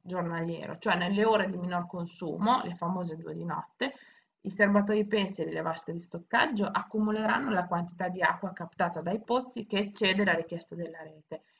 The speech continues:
e questa quantità la rilasceranno nelle ore di maggiore consumo.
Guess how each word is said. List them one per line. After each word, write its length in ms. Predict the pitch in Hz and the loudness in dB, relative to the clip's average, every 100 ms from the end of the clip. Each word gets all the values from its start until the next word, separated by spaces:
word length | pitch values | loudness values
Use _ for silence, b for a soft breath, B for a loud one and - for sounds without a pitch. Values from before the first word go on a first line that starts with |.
| b | b
e 140 | - | -2
questa 340 | 240 320 - 202 | 2 2 2 0
quantità 460 | 196 208 311 - | 2 0 0 0
la 140 | 269 180 | 2 2
rilasceranno 1120 | 180 190 185 - 330 202 190 180 226 277 - - | 2 0 0 0 2 2 2 2 2 0 -6 -4
nelle 260 | 214 233 | 0 4
ore 220 | 262 190 220 | 4 4 2
di 80 | |
maggiore 420 | 214 190 196 185 180 | 2 2 0 -2 -2
consumo. 800 | 175 175 - 165 165 170 175 | -4 -4 -10 -16 -12 -10 -10